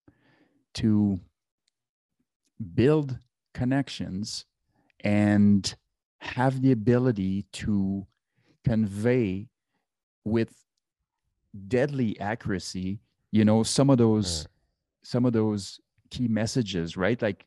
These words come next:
Speaker 1: "Oh, I, I, I love you." Well, okay, that's great. Uh, what does that mean? What does that mean to
Speaker 2: Mm.
Speaker 1: you? You know? So I don't know. It's just, we're having, like, conversations, but I, I had s-,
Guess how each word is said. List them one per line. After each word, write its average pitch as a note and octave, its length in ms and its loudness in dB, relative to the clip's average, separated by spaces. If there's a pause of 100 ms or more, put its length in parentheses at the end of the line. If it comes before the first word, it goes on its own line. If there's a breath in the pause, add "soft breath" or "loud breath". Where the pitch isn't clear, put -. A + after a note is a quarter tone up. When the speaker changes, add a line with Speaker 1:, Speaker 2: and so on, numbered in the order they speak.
Speaker 1:
"Oh, G#2+ 200 -2
I, F#2+ 120 -2
I, F#2+ 280 -6
I G2+ 120 -6
love G#2 200 -4
you." E2 140 -6
Well, F2+ 300 -4
okay, F#2 220 -6
that's F2+ 220 -6
great. F2+ 400 -6 (120)
Uh, F2+ 200 -4
what F#2+ 140 0
does F#2+ 120 0
that F#2 140 -2
mean? F#2+ 400 -4
What G2+ 140 0
does G2 100 0
that F#2 120 0
mean F#2+ 160 -4
to F2+ 60 -6
Speaker 2:
Mm. F#2 80 -4
Speaker 1:
you? G2 120 -4
You G2+ 120 -6
know? A2 160 -8 (640 loud breath)
So C#3 180 6
I C3+ 80 8
don't C#3 140 8
know. A#2+ 180 4
It's A2+ 160 2
just, B2 220 -6 (120)
we're C#3 240 0
having, C3 320 2
like, G#2+ 240 -2 (160)
conversations, A#2 600 -2
but A2 140 0
I, G#2+ 220 -2
I A#2 180 -2
had A2 200 -6 (220)
s-, - 180 -14